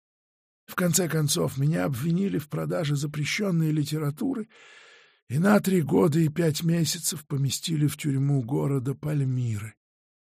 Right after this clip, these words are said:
Мы страдали от голода, побоев и пыток. Знаете, каким образом нас водили мыться?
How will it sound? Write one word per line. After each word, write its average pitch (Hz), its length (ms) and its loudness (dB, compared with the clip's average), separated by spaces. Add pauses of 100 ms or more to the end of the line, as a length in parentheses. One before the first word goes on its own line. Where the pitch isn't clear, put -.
(720)
Мы 247 160 4
страдали 165 640 0
от 143 220 2
голода, 147 640 -2
побоев 127 640 -4
и 120 60 -10 (100)
пыток. - 520 -12 (1200)
Знаете, 254 520 4
каким 214 380 2
образом 196 560 2
нас 180 260 -2
водили 180 480 -2
мыться? 180 640 -4